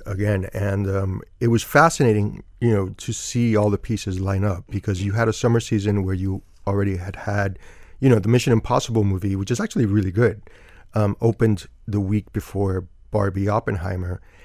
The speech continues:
and they usually get imax screens. But Universal Pictures had already booked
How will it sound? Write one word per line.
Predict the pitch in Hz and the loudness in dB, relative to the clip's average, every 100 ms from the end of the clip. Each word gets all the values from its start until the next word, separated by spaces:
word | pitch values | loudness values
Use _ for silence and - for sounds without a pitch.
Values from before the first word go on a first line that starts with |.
| - - - | -20 -10 -2
and | 113 104 104 | 2 2 2
they | 117 | 4
usually | 113 110 98 | 4 2 0
get | 92 98 - | -2 -2 0
imax | 131 117 - | 0 0 -4
screens. | - - - - - - - - - - | -12 -12 -14 -16 -20 -20 -20 -20 -20 -12
But | - 101 - | -4 -4 -4
Universal | 104 113 107 101 107 | 0 2 2 2 -2
Pictures | - 156 - 104 98 92 - | -2 -2 0 -2 0 -4 -4
had | 101 | -2
already | 104 101 92 - | 0 0 -2 -2
booked | - 131 - - | 2 2 2 -20